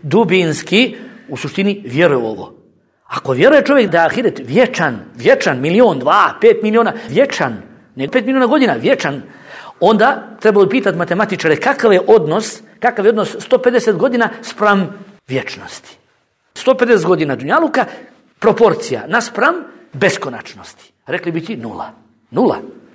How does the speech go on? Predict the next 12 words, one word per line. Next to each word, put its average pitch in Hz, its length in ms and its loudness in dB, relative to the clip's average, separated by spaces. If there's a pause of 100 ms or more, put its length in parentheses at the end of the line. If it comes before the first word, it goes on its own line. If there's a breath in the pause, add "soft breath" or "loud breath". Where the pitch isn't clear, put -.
(180)
Jer 139 180 -4
imaš 170 260 0
nešto 185 200 -4
što 185 140 0
je 165 160 0
nemjerljivo, 185 800 2 (180)
a - 60 -12
to - 120 -4
je 147 140 0
ahiret. - 500 -6 (100)
Nemjerljivo 180 640 2
dobro, 202 400 0